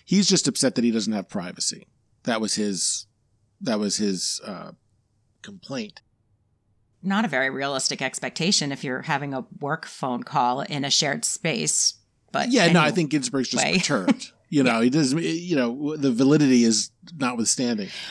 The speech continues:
Speaker 2: Well, I think the pri-, actually, now that you just said that, the privacy issue is probably with his father, and he just projects it
Speaker 1: Yeah.
Speaker 2: onto Peggy in that moment, right?
Speaker 1: Yeah, exactly.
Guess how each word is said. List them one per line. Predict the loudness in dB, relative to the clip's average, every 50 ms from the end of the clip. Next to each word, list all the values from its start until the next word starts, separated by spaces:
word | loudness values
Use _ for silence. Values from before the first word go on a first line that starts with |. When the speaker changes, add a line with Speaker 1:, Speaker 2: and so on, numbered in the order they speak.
| -6 0
Speaker 2:
Well, | 4 4 6
I | 6
think | 4 2
the | -2 0
pri-, | 2 4 4 4 4
actually, | 2 2 2 0 -2 -4 -4
now | -2 -2 -2 -2
that | -2 -4
you | -4
just | -4 -4 -4 -4
said | -4 -4 -4 -4
that, | -6 -6 -8
the | -8
privacy | -4 2 4 4 4 4 4 2 0 0
issue | 0 0 0 0 -2 -4 -6
is | -6 -2 0 2 2 2 0 -4 -4
probably | 0 2 4 4 2 0 -2 -2 -2 -2 -4 -6 -8 _ _ _ _ _ _ _ _ _ _ _ _ _ _ _ _ _ _ _
with | 2 2 2 2 2
his | 0 -2 2
father, | 4 6 6 6 4 2 0 -4 -6 -8 -8
and | -10 -8
he | -6 -6 -6
just | -4 -4 -4 -6 -6 _ _ _ _ _ _ _ _ _ _ _ _ _
projects | -6 -2 0 0 0 0 0
it | 0
Speaker 1:
Yeah. | 0
Speaker 2:
onto | 0 -2 -2 0
Peggy | 0 0 0 -2 -4
in | -6 -6
that | -6 -6 -6
moment, | -8 -8 -8 -8 -10 -12 -8
right? | -4 -2 -2 -2 -2 -6 -10 _ _ _
Speaker 1:
Yeah, | -4 -2 -2 -2 -2 -6 _ _ _ _ _ _ _ _ _ _ _ _ _
exactly. | -6 -2 -2 -2 -2 -4 -6 -14